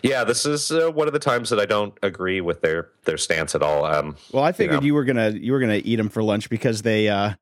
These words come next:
Speaker 2: they busted out
Speaker 1: <clears throat>
Speaker 2: the Amanda fucking Palmer reference, <laughs> and they're like,
Speaker 1: Well,
Speaker 2: "We're just
Speaker 1: okay.
Speaker 2: gonna ask. Let's, let's, let's take a book or a page from Amanda Palmer's book, and let's just ask and see if everybody's nice and will give us their stuff for free." <laughs>
Speaker 1: Yeah, well, I mean, this is why I don't like Amanda Palmer. This is why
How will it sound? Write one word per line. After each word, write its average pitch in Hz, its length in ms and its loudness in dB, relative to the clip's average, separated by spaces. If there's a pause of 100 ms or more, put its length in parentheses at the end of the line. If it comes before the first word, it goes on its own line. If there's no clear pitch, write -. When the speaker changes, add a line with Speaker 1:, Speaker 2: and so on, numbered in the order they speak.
(140)
Speaker 2:
they 120 100 0
busted 120 360 0
out 117 160 2
Speaker 1:
<clears throat> - 0 -
Speaker 2:
the 117 120 0
Amanda 104 380 0
fucking 104 360 -4
Palmer 113 360 -2
reference, 95 580 -4
<laughs> - 20 -12
and 165 80 2
they're 160 80 2
like, 175 100 0
Speaker 1:
Well, 165 240 0
Speaker 2:
"We're 269 80 4
just 240 160 0
Speaker 1:
okay. 220 100 2
Speaker 2:
gonna 139 140 -2
ask. 95 420 -4
Let's, 240 220 -2
let's, 233 240 -2
let's 226 180 0
take 214 220 0
a 202 60 0
book 165 240 -2
or 143 140 2
a 131 40 0
page 170 260 0
from 147 140 -2
Amanda 131 300 2
Palmer's 117 440 0
book, 117 240 -2 (320)
and 302 120 0
let's 381 160 0
just 254 280 -2
ask 113 400 -2
and 135 80 0
see 165 100 2
if 156 100 0
everybody's 117 420 0
nice 101 260 2
and 104 80 -6
will 104 80 -4
give 107 140 0
us 110 120 -2
their 104 120 0
stuff - 260 0
for 101 140 -4
free." 98 400 -2 (260)
<laughs> - 40 0 (160)
Speaker 1:
Yeah, 147 320 2
well, 135 260 0
I 139 100 0
mean, 143 160 0
this 160 220 0
is 160 140 0
why 123 220 2
I 113 140 2
don't 107 260 0
like 90 220 0
Amanda 82 320 0
Palmer. 147 480 0
This 95 200 -2
is 127 220 -4
why 104 460 2